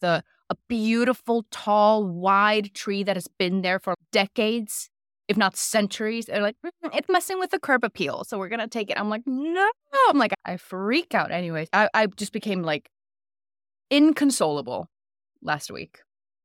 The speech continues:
because of the trees. And then yesterday I was walking with my dog and he stopped, like, he refused to move. I was like, "Okay, I guess we'll keep going this way." And it's, like, a part of the,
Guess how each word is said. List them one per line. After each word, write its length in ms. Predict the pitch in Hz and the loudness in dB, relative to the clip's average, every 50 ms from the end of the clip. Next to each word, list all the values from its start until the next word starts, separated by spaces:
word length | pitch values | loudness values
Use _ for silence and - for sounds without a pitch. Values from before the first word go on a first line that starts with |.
| _ _ _ _ _ _ _ _ _ - | _ _ _ _ _ _ _ _ _ -14
because 260 | 190 - 180 175 151 | -10 -8 -6 -6 -6
of 100 | 156 - | -6 -8
the 80 | 156 | -10
trees. 260 | - - 165 151 - - | -10 -8 -10 -10 -8 -8
And 160 | - 170 170 | -8 -6 -6
then 120 | 175 170 170 | -4 -4 -4
yesterday 500 | 170 175 - - 180 170 160 160 160 160 - _ | -6 -6 -6 -6 -6 -6 -4 -6 -6 -8 -6 _
I 60 | 180 175 | -4 -2
was 160 | 165 165 170 | -2 -4 -4
walking 520 | 170 165 151 147 - 175 156 147 147 151 - | -4 -4 -4 -4 -6 -6 -6 -6 -6 -8 -10
with 220 | - 160 - - | -10 -12 -8 -6
my 100 | 151 160 | -6 -4
dog 300 | 151 165 151 156 160 156 | -2 -2 -2 -2 -2 -4
and 160 | 151 151 151 - | -6 -8 -8 -8
he 140 | - 185 | -8 -8
stopped, 360 | 165 - - 208 185 185 - - | -8 -4 0 2 2 2 2 0
like, 120 | 190 - | -4 -4
he 100 | 180 196 | -4 -4
refused 440 | 180 202 - - 202 190 180 - - | -6 -6 -4 -4 -4 -4 -4 -6 -6
to 60 | - | -6
move. 180 | 190 180 180 175 | -4 -4 -2 0
I 60 | 170 | -2
was 100 | 165 165 | -2 -2
like, 80 | 180 - | -2 -4
"Okay, 320 | 202 202 - 240 240 226 | -4 -2 0 0 2 2
I 40 | 208 | 2
guess 200 | 196 190 - - | 0 -2 -4 -6
we'll 80 | 180 - | -10 -12
keep 180 | - 196 - | -12 -12 -4
going 380 | - 202 196 196 185 175 175 165 _ _ _ _ _ _ _ - | 0 0 2 2 0 -2 -6 -8 _ _ _ _ _ _ _ -14
this 180 | 185 - - | -12 -10 -2
way." 180 | - 175 165 165 | 0 0 2 2
And 120 | 160 143 | 0 -4
it's, 140 | 165 - - | -6 -6 -6
like, 120 | 180 170 - | -6 -6 -6
a 60 | - | -8
part 240 | - - 175 175 175 | -4 -2 -2 -2 -2
of 100 | 160 - | -4 -4
the, 300 | 170 156 147 147 156 | -2 -2 -2 -2 -4